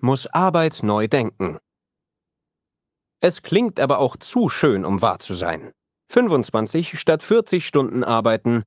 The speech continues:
und trotzdem das Gleiche verdienen. Aber wie soll das gehen? Bedeutet das nicht finanzielle Verluste und Produktivitätseinbußen für den Arbeitgeber?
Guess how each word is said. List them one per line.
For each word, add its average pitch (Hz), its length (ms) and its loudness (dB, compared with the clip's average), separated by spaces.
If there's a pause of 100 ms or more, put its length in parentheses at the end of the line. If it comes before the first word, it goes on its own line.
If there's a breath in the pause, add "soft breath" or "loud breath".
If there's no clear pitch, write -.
(120)
und 147 200 0
trotzdem 160 580 0
das 139 200 -2
Gleiche 120 360 0
verdienen. 104 460 0 (420)
Aber 110 340 2
wie 110 220 -2
soll 101 180 2
das 85 180 -4
gehen? 110 280 2 (440)
Bedeutet 180 420 2
das 170 140 0
nicht 165 260 -2
finanzielle 151 560 2
Verluste 127 600 2
und 98 180 -2
Produktivitätseinbußen 113 1300 0
für 104 140 0
den 95 160 0
Arbeitgeber? 139 720 2